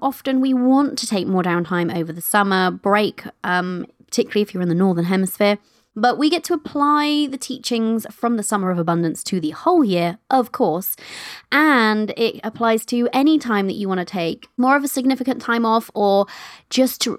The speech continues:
change and switch into a more relaxed, lean back energy in your business. So for example, one of my Elevate Elite Mastermind clients was just celebrating with us recently that she's decided she's taking herself off to Bali for an entire month. She's gonna do a little bit of work there, but also just enjoy herself.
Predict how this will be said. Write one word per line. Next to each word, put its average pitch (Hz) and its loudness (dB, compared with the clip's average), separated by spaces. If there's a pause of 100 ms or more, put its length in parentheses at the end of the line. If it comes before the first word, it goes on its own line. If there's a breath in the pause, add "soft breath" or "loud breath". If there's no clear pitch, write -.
(140)
change 269 2
and 190 -6
switch - -2
into 214 -2
a 202 0
more 196 0
relaxed, 196 0
lean 196 -2
back 175 0
energy 175 0
in 180 2
your 170 -2
business. 156 -4
So 165 -2
for 180 0
example, 170 2 (360 loud breath)
one 208 0
of 196 0
my 170 0
Elevate 175 0
Elite 220 2
Mastermind 226 4
clients 214 2
was 190 0
just - -4
celebrating 190 0
with 180 -2
us 180 -2
recently 180 -4
that 180 -2
she's 190 -6
decided 190 0 (320 loud breath)
she's 262 0
taking 247 0
herself 240 2
off 226 0
to 240 2
Bali 233 2
for 175 -8
an 180 -2
entire 180 -2
month. 180 0
She's - -10
gonna 175 -4
do 170 -4
a 165 -4
little 165 -4
bit 165 -4
of 170 -6
work 269 2
there, 269 4
but 247 0
also 190 -4
just 165 -8
enjoy 240 0
herself. 240 2